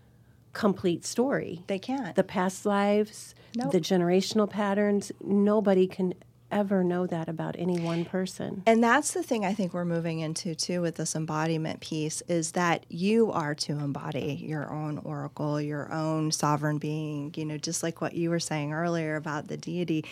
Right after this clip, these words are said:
Speaker 2: It's like, you are it. You know,
Speaker 1: Yes.
Speaker 2: I am, the I am teachings, coming back to that piece of it, and so that you are embodying all of those things and knowing that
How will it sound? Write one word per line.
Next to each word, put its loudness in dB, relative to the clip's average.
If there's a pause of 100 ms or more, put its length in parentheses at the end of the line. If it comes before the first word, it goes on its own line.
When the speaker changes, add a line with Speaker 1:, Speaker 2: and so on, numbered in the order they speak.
(240)
Speaker 2:
It's -4
like, -2
you -4
are -4
it. -8 (380)
You 2
know, 4
Speaker 1:
Yes. -2
Speaker 2:
I 2
am, 0
the -2
I 0
am -2
teachings, -4
coming -2
back 0
to -2
that -4
piece -2
of 2
it, 4
and -2
so 0
that 0
you 0
are -2
embodying -4
all -6
of -8
those -6
things -4
and -2
knowing 2
that -4